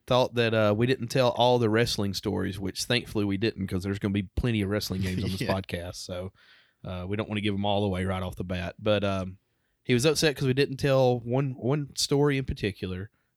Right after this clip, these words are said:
Speaker 1: and we, we will save it. Uh, but then he was also upset that he didn't get a chance to come over and battle us for, to,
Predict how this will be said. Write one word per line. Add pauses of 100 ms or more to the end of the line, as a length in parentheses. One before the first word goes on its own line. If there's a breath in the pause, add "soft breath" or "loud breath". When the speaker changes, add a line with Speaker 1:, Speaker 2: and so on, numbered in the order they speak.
Speaker 1:
and
we,
we
will
save
it. (540)
Uh,
but
then
he
was
also
upset
that
he
didn't
get
a
chance
to
come
over
and
battle
us
for,
to,